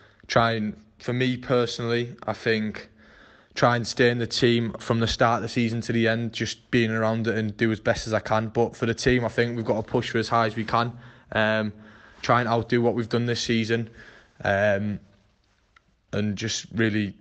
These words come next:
go for it. I think we've got the players and obviously stuff that we can, and all the lads believe in what we're doing, and, um, it's really enjoyable to be part of it, and I'm just enjoying every, every bit of it.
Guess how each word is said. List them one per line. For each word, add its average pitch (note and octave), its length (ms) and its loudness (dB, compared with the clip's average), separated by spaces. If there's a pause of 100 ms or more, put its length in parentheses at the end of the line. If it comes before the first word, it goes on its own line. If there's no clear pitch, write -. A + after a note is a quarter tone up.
(200)
go A2+ 180 4
for C3+ 220 2
it. - 140 -4
I B2 60 -6
think A2+ 160 -4
we've A2+ 100 -4
got A2+ 100 -4
the G#2+ 80 -6
players A2+ 460 0
and G#2 440 -6
obviously G#2 380 -4 (500)
stuff - 240 0
that A2 100 0
we A2 120 0
can, A#2 420 -2
and G#2 400 -2 (140)
all A2 120 2
the A2 100 0
lads A2 200 0
believe A2 300 0
in A2+ 60 -4
what G#2+ 100 -4
we're G#2+ 80 -4
doing, A2 540 0
and, G2+ 180 -2
um, G2 420 -2 (160)
it's - 140 -6
really A2 200 2
enjoyable G#2+ 460 0
to G2 60 -6
be G#2+ 100 -4
part G#2+ 300 0
of A2 80 -6
it, A2+ 120 -2
and G#2+ 80 -6
I'm G#2 140 -4
just G2 140 -10
enjoying A2 340 0
every, A2 340 -4
every A2 200 0
bit A2 180 0
of A2 100 -2
it. A#2+ 240 -2